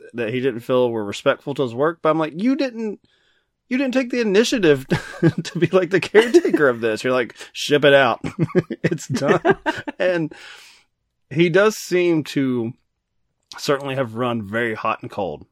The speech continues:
Speaker 1: with his, his works, where he's, like, all in and co-, he conjures up, uh, this fantastic imagery, and is certainly <laughs> the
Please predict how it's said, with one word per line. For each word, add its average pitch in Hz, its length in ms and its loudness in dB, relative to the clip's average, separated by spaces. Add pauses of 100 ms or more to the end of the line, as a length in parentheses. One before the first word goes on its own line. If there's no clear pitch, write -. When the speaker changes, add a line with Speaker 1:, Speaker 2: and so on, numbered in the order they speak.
(140)
Speaker 1:
with 95 240 -8
his, 95 360 -10
his 107 240 -10
works, 98 460 -8
where 104 100 -8
he's, 117 160 -6
like, 208 200 -6 (100)
all 151 260 4
in 120 300 -4
and 113 180 -10
co-, 127 160 -6
he 127 200 -4 (100)
conjures 139 420 0
up, 131 300 2 (560)
uh, 87 280 -6
this 90 360 -14 (240)
fantastic 127 680 -4
imagery, 80 540 -10 (260)
and 98 640 -10 (1000)
is 131 300 -6
certainly 160 760 -2 (140)
<laughs> - 140 -20
the 139 180 -4